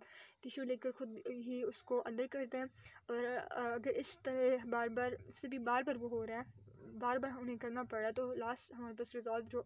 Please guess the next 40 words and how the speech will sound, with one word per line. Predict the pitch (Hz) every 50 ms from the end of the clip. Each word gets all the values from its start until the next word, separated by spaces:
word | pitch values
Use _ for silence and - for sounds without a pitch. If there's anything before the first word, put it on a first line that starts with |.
| - 233
आ | 226 226
जाता | 220 247 226 214 - 220
है | 233 254 - - - - - - - - -
वो | 254 254
surgery | - 247 226 220 233 220 220 208
आ | 208 214
जाता | 214 214 - -
है, | 220 226 - - - - - -
या | 240
तो | 247 302 277
हम | 269 285 277
इसको | 269 - - 285
सब | - 269 240 226
म्यूकोजल | 233 240 240 240 - 254 247 240 269 262 -
injections | 247 233 240 233 - 262 254 233 -
लगाएंगे। | 233 220 214 208 214 214 214 214 220
ठीक, | 214 - 285 294 -
सब | - - - 254 233
म्यूकोजल | 233 240 226 - 247 247 247 277
injections | 277 269 254 254 - - 254 240 - -
जो | 254
होते | 240 226 254
हैं | 247 254
हमारे | 240 220 240 233 226 220 -
पास | 254 269 - - - - - - - - -
cirrhosing, | - 254 247 254 247 247 277 285 -
अ, | 370 247 233 226 233
injections | 226 247 240 233 233 220 - 254 233 214
होते | 220 202 - 226
हैं, | 226
cirrhosing | - 254 240 247 240 240 247 269 - -
agents | 240 226 247 240 220 233
होते | 214 208 -
हैं। | 226 226
ठीक, | - 285 285 294 - - -
जो | 247 247
जाके | 233 247 233 240 - 262
हमारे | 240 247 226 226 226
पास, | 220 - 247 254 262 - -
अ, | - - 240 226 226 226